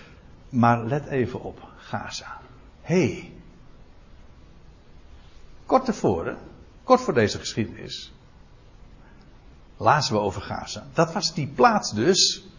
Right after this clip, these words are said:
waar hij opgesloten was en vroeg in de morgen bleek dat hij de triomfator was. Bij het aanbreken van het morgenlicht bleek dus dat de poort was opengebroken. Zo staat het er.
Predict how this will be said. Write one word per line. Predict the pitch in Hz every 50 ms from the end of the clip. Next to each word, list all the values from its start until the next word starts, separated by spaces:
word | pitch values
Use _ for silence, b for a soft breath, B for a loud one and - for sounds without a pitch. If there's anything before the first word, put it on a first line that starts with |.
| - - - - - - - - - - - - B B B B B B
waar | - 151 170 180 175 151 139
hij | 147 139 -
opgesloten | - 233 240 240 233 - 185 - 196 170 156 135 - 117 104
was | 95 107 143 151 -
en | - 170 151 139 113
vroeg | 143 170 247 262 - 233
in | 214 202
de | 190 220
morgen | 185 190 170 160 135 117 139 113
bleek | 104 147 208 220 175 156 170 - - - - B B B B B
dat | 185 185 185 156
hij | 139 139 139 139 160 170
de | 165 208
triomfator | 202 226 214 226 233 233 220 202 233 247 262 254 254 233 202
was. | 175 147 110 - - - - - - - - - - - - - - - - - - - - - - - - - -
Bij | - 113
het | 107 104
aanbreken | 160 185 214 233 214 196 202 208 202 202 185
van | 143 160 151
het | 143 131
morgenlicht | 131 170 233 233 285 165 190 196 214 208 196 - 143 123
bleek | 117 170 190 202 196 165 156
dus | 170 170 170 147 -
dat | - 135 123
de | -
poort | 117 - 233 240 233 226 196
was | 180 170 156
opengebroken. | 175 180 190 190 185 185 156 147 156 143 139 139 139 135 135 135 135 139 B B B B
Zo | - 165 170 143
staat | - - 135 110 98 92
het | - -
er. | 104 90